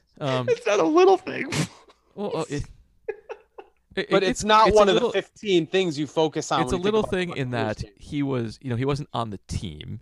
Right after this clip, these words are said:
Speaker 1: They signed him off a practice squad for the playoffs, and usually those guys are gonna be, you know, special teams fodder or something like that. I mean, you, usually it doesn't happen 'cause it's not <laughs> allowed. But, um, usually you don't get a,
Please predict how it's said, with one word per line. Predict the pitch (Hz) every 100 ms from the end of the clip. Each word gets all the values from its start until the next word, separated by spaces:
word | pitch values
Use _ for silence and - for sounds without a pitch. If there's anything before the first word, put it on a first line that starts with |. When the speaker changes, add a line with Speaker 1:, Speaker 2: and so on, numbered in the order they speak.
| _ -
Speaker 1:
They | 107
signed | - 120 110
him | 107
off | 110 110
a | 107
practice | - 120 120 - -
squad | - 107 98
for | - 143 147
the | 127
playoffs, | - - 147 101 67 - - -
and | 131 165
usually | 226 139
those | 113 98
guys | - 95 98
are |
gonna | 107 95
be, | 95 87 87 _ _ _
you | 151
know, | 113 92 -
special | - 104 - 87
teams | - 90 82
fodder | - - 76 78 78 78 78
or | 76
something | - 85 78
like | 82 50 -
that. | 98 98
I |
mean, | 107 104
you, | 107 123 - _
usually | 101 151 - 110
it | 117
doesn't | 117 113
happen | 120 123 -
'cause | 85
it's | 92 135
not | 110
<laughs> |
allowed. | 90 92 151 - - 127 160 151 - - - -
But, | 190 - _ _ _
um, | 123 123 113 - - -
usually | 170 185
you | 160
don't | 151
get | - 120
a, | 107 98